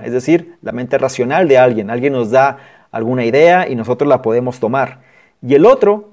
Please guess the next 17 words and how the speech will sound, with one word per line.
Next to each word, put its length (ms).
viene 280
siendo 300
el 80
almacén 680
del 160
subconsciente 680
de 40
otra 240
persona, 640
es 160
decir, 360
indirectamente 840
alguien, 540
sin 220
saberlo, 500
nos 200
provee 520